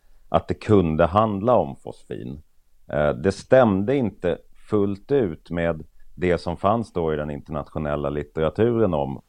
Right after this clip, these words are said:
om hur fosfin verkar. Det stämde inte fullt ut på de symptom som, eh, Söderhamnsfamiljen drabbades av.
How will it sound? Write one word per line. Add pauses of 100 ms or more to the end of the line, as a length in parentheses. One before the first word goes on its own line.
(160)
om
hur
fosfin
verkar. (240)
Det
stämde
inte
fullt
ut (320)
på
de
symptom (280)
som,
eh,
Söderhamnsfamiljen
drabbades
av.